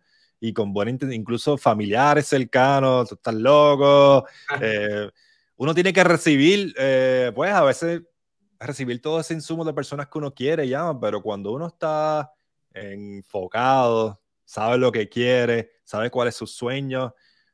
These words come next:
Speaker 1: no importa qué, uno, uno sigue, dice, "Gracias por
Speaker 2: Claro.
Speaker 1: tu, gracias, gracias por lo que me dijiste".
Speaker 2: <laughs>
Speaker 1: Eh, pero voy a
Speaker 2: "Gracias,
Speaker 1: seguir
Speaker 2: pero voy a
Speaker 1: pa'lante.
Speaker 2: seguir pa'lante, voy a mí y a mi gente".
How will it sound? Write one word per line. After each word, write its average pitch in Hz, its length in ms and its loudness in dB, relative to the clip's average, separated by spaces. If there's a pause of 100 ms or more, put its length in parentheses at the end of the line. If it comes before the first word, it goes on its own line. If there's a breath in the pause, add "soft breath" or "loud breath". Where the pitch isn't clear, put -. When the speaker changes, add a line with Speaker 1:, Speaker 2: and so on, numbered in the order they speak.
(160)
Speaker 1:
no 104 80 -10
importa 143 500 0
qué, 139 120 -2
uno, 131 300 0
uno 120 220 -4
sigue, 127 360 0
dice, 98 220 -8
"Gracias 107 340 -6
por 123 140 -4
Speaker 2:
Claro. 107 160 -4
Speaker 1:
tu, 120 360 0
gracias, 151 360 4
gracias 165 280 4
por 170 100 4
lo 165 80 6
que 156 80 8
me 147 100 8
dijiste". 123 460 0
Speaker 2:
<laughs> - 640 -8
Speaker 1:
Eh, 117 720 4
pero 139 160 8
voy 196 80 10
a - 60 8
Speaker 2:
"Gracias, 202 140 4
Speaker 1:
seguir 175 140 -2
Speaker 2:
pero 190 300 8
voy 160 100 4
a 165 40 -2
Speaker 1:
pa'lante. 185 80 -6
Speaker 2:
seguir 160 300 -2
pa'lante, 131 440 0
voy 127 240 -2
a 156 100 -2
mí 175 180 -2
y 170 40 -4
a 156 80 0
mi 139 140 -8
gente". 127 540 -10